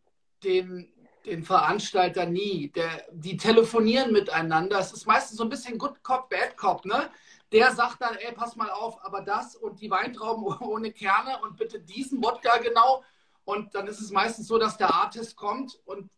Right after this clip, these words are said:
der Veranstalter sagt, „Ey, pass mal auf, ne? Ey, wir haben dir das jetzt besorgt, aber, ähm, ey, es geht eigentlich gar nicht.“ Und dann sagt der Künstler dann, „Ey, was, wirklich? So schlimm war das? So schlimm sah der Rider aus? Ja, da muss ich mal mit meinem Manager reden.“ Also dieses Spiel wird da meistens gespielt.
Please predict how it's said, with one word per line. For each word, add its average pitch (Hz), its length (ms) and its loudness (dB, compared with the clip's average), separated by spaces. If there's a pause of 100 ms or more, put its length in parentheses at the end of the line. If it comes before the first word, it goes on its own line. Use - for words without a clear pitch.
(140)
der 175 140 -10
Veranstalter 196 480 -2
sagt, 190 240 2
„Ey, 175 160 -4
pass 202 180 -10
mal 185 120 0
auf, 180 300 0
ne? 185 120 -4 (160)
Ey, 180 100 -6
wir 190 120 -6
haben 214 100 -4
dir 196 80 2
das 190 120 -8
jetzt 196 200 -14
besorgt, 175 500 4
aber, 185 420 4 (520)
ähm, 185 540 0 (100)
ey, 156 120 -12
es 165 120 -16
geht 185 140 -6
eigentlich 180 320 -10
gar 190 240 0
nicht.“ 214 280 -8
Und 175 140 -10
dann 180 300 -10
sagt - 280 -12
der 180 120 -4 (400)
Künstler 214 540 0
dann, 196 180 -10
„Ey, 175 200 -6
was, 202 240 -2
wirklich? 214 360 -4
So 233 120 -2
schlimm 233 320 -2
war 226 120 2
das? 262 300 -6
So 185 160 0
schlimm 226 320 0
sah 226 160 4
der 226 120 4
Rider 214 360 0
aus? 247 260 -4
Ja, 175 60 -10
da 170 80 -8
muss 220 140 -8
ich 208 80 -14
mal 190 100 0
mit 208 160 -8
meinem 190 160 -6
Manager 202 400 -8
reden.“ 151 280 -12 (300)
Also 220 340 4
dieses 247 320 -2
Spiel 285 280 2
wird 233 180 6
da 196 120 2
meistens 185 440 -4
gespielt. 214 520 -10